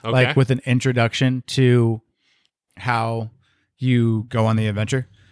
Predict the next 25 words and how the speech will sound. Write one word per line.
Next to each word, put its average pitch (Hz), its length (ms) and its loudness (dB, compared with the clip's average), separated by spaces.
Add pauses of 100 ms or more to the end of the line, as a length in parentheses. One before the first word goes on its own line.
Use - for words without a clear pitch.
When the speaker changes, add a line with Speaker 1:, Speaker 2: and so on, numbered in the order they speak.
Speaker 1:
Okay. 127 200 -2
Speaker 2:
Like, 151 160 0
you're 156 80 2
basically, 185 560 0
think 214 220 0
of 208 80 2
it 190 120 0
like 156 200 -2
this. 127 280 -6 (800)
Every 190 200 2
time 233 200 -2
you 214 100 -2
open 139 260 2
up 151 140 2
a - 20 -2
Digital 135 300 0
Lizards 127 280 0
of 117 100 -6
Doom 127 220 0
book, 120 300 -2 (520)
you're, 151 440 0
you're 151 240 0
being 190 180 0
transported 156 720 0
to 135 360 0